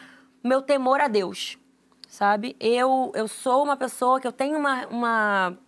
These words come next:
ligação com Deus muito grande, sabe? Deus é sagrado na minha vida e, e essa pessoa usava a minha fé.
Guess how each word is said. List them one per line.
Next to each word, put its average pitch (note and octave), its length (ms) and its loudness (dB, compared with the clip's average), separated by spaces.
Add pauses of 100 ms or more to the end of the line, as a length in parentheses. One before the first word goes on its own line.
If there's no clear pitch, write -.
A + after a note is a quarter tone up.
(440)
ligação B3 500 -2
com C4 140 -6
Deus B3 180 -2
muito B3+ 240 -6
grande, G3 480 -2 (440)
sabe? G3 280 -6
Deus A3 220 -2
é B3 100 0
sagrado A3+ 580 0
na A#3 100 -4
minha A#3 180 -4
vida G#3+ 560 -4 (560)
e, A#3 840 -4
e A3 60 0
essa B3 100 -2
pessoa C#4 240 -2
usava C4+ 520 0 (720)
a G#3 120 -2
minha A3 200 -2
fé. F3+ 320 -2